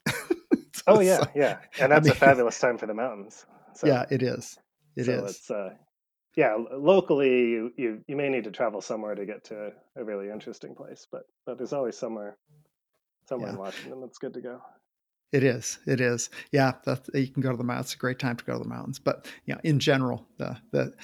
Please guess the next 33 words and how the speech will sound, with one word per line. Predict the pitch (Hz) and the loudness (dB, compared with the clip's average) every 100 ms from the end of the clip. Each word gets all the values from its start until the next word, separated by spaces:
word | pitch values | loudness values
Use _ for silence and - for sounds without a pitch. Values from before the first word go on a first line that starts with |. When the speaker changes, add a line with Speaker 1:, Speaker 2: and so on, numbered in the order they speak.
| - - | -6 -2
Speaker 1:
it, | 80 _ _ - - | -2 _ _ -18 -12
br-, | - _ _ _ - | -12 _ _ _ 0
that's, | 151 143 - | 0 0 -2
uh, | 120 - | -4 0
the | 143 | 2
lull | 131 151 156 143 135 | 6 10 10 10 6
in | 131 | 2
migration | 127 120 127 127 - 123 | 2 2 0 0 -4 -6
is, | 120 - | -8 -8
uh, | 123 - - - | -10 -12 -20 -18
<laughs> | - - - | -12 -10 -2
Speaker 2:
Mm, | 151 143 | 0 4
Speaker 1:
northbound | 175 - 139 139 | 2 4 4 4
Speaker 2:
mm-hmm. | |
Speaker 1:
birds | 139 143 139 | 4 4 2
are | 131 | -2
done | 117 135 131 | 2 2 2
and | 131 | 0
the | 127 | -2
southbound | - 135 - 135 120 | 0 0 0 -2 0
birds | 127 120 | -4 -2
haven't | 123 123 | -2 -2
started | - 135 123 120 | -2 0 0 -2
for | - | -6
about, | 117 120 - - - - | -6 -6 -6 -14 -20 -10
about | 117 127 - | 0 0 2
two | 135 | -2
weeks, | 123 - | 0 2
and | 123 | 2
you're | 123 | 2
right, | 143 127 | 2 0
I, | 113 - | -4 -6
I, | 120 | -8